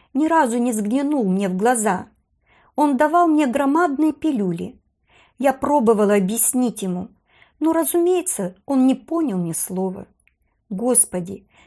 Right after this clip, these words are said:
все, что мне нужно, это очки". "Конечно, конечно", заторопился доктор. "Сейчас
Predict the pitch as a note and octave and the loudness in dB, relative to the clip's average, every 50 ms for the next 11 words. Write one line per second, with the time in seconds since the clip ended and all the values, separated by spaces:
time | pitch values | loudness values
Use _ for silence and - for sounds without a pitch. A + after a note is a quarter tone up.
0 | _ _ - - - D#4 D#4 D4+ - - D4+ D4 B3+ B3+ C#4 C#4+ D4 C#4+ D4+ E4+ | _ _ -6 -2 -2 -2 -2 -2 -4 -2 -2 -2 0 0 -2 -2 -2 -2 0 0
1 | F4+ F4+ C4+ G#3 F3+ E3 - - _ _ _ _ _ _ _ _ C4+ C4 C4 - | 0 -2 -2 -4 -6 -6 -6 -10 _ _ _ _ _ _ _ _ -4 -4 -2 -2
2 | C#4 C#4+ C#4+ F4+ - - - - - - F#3+ F#3 F3+ - - _ _ _ _ _ | -4 -4 -4 -6 -6 -10 -10 -10 -10 -10 -8 -8 -8 -12 -16 _ _ _ _ _
3 | _ _ _ _ _ _ _ _ - E4 G4 F#4 D#4+ A#3+ F#3 F3+ - - F#3+ F3+ | _ _ _ _ _ _ _ _ -4 -4 -2 -2 -2 -2 -4 -6 -8 -10 -12 -12
4 | F#3 - D#4+ E4 D#4+ D#4 B3+ - - - - G3 G#3 - _ - F#3+ F#3 - G3 | -10 -12 -12 -10 -8 -8 -8 -8 -10 -14 -16 -16 -16 -14 _ -10 -10 -8 -6 -6
5 | G3 F#3+ F#3+ - F#3 E3 - - G3+ F3+ F#3 G3 F#3 - - - - - G#3+ - | -6 -6 -4 -6 -6 -4 -4 -4 -4 -4 -4 -6 -8 -8 -12 -18 -18 -18 -18 -20
6 | _ _ _ - - _ _ - - C#4+ C#4 - - F#4+ F#4+ F#4+ F#4+ - - | _ _ _ -20 -20 _ _ -12 -10 -10 -10 -4 0 0 2 2 2 0 -2